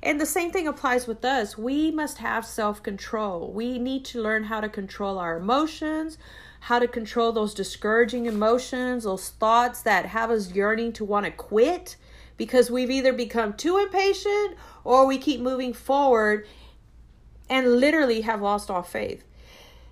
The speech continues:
How many times have you been on a workout regimen? You don't see the breakthrough happening. You've only lost about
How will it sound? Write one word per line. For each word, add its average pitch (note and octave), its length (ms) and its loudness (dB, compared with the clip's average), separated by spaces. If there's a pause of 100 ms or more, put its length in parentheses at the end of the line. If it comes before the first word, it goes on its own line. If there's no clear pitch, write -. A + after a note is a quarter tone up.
(120)
How E4 340 6
many G4 220 4
times D4+ 380 4
have C4 180 0
you C4 160 0
been C4+ 380 4 (100)
on A3+ 160 2
a A#3 60 2
workout A3+ 440 2
regimen? F#3+ 680 -2 (260)
You A3+ 300 -2
don't C4 340 8
see D#4 160 2
the C#4 100 4
breakthrough G#3+ 420 0
happening. F3+ 580 -4
You've C4+ 320 0
only C#4+ 300 4
lost B3 340 4
about F#3 480 2